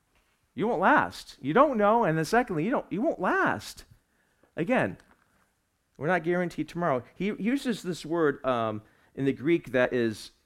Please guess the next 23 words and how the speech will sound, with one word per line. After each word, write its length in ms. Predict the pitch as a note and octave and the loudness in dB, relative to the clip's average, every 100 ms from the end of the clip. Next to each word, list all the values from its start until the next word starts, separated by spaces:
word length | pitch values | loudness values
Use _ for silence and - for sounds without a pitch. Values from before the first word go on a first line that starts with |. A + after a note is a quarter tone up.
| _ | _
uh, 380 | - A2+ G#2 G2 F2+ _ _ - | -4 -2 0 -2 -4 _ _ 4
etmis. 640 | F#3+ D#3+ G#2+ G2 - - | 4 4 -4 -6 -14 -12
It's 380 | A2+ G#2+ - - _ _ - | -10 -10 -16 -20 _ _ -8
E 160 | D3 | -8
T 260 | - C#3+ C#3 | -6 -6 -4
M 160 | B2 A2+ | -4 -4
I 140 | A2 | -2
S. 280 | G2+ F#2+ - | -4 -6 -10
It's 120 | A2+ | -6
like 220 | C3 A2+ - | -2 -2 -2
atmosphere, 560 | A2+ A2 C3+ - C#3 B2+ | -2 -2 -2 -8 -4 -4
but 140 | G2+ | -4
with 160 | G#2 G2+ | -8 -8
an 80 | G2+ | -8
E, 180 | A2+ A#2+ | -8 -6
you 120 | C3+ | -6
know? 260 | C#3+ E3 D#3+ - _ _ _ _ _ _ _ | -6 -6 -10 -16 _ _ _ _ _ _ _
It 60 | C3+ | -2
means 180 | F3 B2 | 0 0
vapor. 520 | D3 C#3+ F3 A2+ F#2 | 2 4 2 -2 -4
It 120 | A2+ | -4
means, 440 | A2+ A#2 A2+ - - | -2 -4 -6 -10 -8
uh, 360 | G#2+ G2 F#2+ | -4 -2 -2